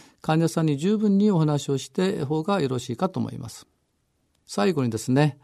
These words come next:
患者さんで、えー、合併疾患がある方は、そのご病気もしっかり治療すると。これは再発予防上に大変重要です。どのような病気かと申しますと、高血圧、無呼吸症候群、それから過度の飲酒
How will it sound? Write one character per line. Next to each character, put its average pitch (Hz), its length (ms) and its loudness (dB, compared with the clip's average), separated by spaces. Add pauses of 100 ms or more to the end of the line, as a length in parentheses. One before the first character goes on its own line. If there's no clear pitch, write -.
(160)
患 139 160 0
者 139 140 0
さ 131 160 -2
ん 127 120 0
で、 131 480 2
え - 20 0
ー、 110 40 -2
合 135 160 2
併 202 220 2
疾 - 260 2
患 151 220 0
が 127 80 2
あ 156 60 4
る 190 100 -2
方 151 260 -2
は、 175 280 2
そ - 180 -2
の 190 260 0
ご 156 200 0
病 170 180 0
気 185 80 -4
も 190 120 0
し - 160 -6
っ - 40 -20
か 247 140 0
り 135 300 2
治 131 120 -10
療 123 180 -2
す - 120 -8
る 110 100 -6
と。 110 200 -14 (440)
こ 175 100 -6
れ 170 80 2
は 160 80 2
再 165 220 2
発 170 180 0
予 165 100 2
防 160 160 0
上 175 120 -2
に 180 80 -2
大 170 180 0
変 175 160 2
重 143 240 -2
要 139 140 0
で 131 100 -2
す。 - 160 -12 (400)
ど 151 140 2
の 175 80 4
よ 202 60 4
う - 20 6
な 196 100 4
病 143 220 4
気 - 20 -4
か 135 140 -2
と 131 200 -4
申 135 160 -2
し - 80 -6
ま 139 120 0
す - 100 -14
と、 131 300 -2 (100)
高 170 300 2
血 175 320 0
圧、 110 360 -4 (360)
無 135 100 2
呼 143 80 0
吸 151 280 2
症 143 260 2
候 131 260 -2
群、 110 320 -6
そ - 140 -12
れ 127 60 -4
か 120 100 -2
ら 117 60 -2
過 - 160 2
度 170 120 2
の 123 160 2
飲 113 160 0
酒 113 300 -8